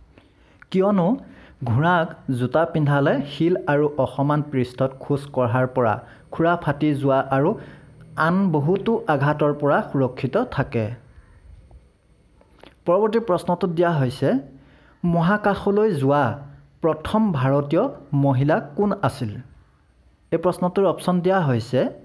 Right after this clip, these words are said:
ক, কল্পনা চাওলা, খ, সুনীতা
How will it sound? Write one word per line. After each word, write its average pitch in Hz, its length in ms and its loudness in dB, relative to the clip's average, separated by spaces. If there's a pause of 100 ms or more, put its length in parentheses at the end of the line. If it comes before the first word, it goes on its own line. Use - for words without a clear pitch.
(340)
ক, - 20 -6 (720)
কল্পনা 156 480 0 (180)
চাওলা, 135 360 2 (600)
খ, - 20 -16 (920)
সুনীতা 175 480 0